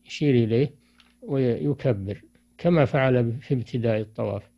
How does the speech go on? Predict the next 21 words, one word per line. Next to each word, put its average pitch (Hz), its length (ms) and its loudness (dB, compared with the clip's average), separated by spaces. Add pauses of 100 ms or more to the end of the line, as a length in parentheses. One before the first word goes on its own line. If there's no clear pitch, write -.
(1160)
لما 156 460 0 (520)
جاء 135 340 2
عن 123 200 0
النبي 127 420 2
صلى 117 220 -4
الله 117 280 0
عليه 113 300 -2
وسلم 131 600 -4 (680)
أنه 147 300 2
فعل 123 460 2
ذلك 113 460 -2 (920)
بعدما 123 380 2
فرغ 123 320 0
من 117 100 0
ركعتي 117 560 -2
الطواف 123 520 -4
وقبل 123 380 0 (380)
أن 123 100 2
يذهب 113 580 0 (1120)
إلى 120 100 2
السعي. 107 460 -2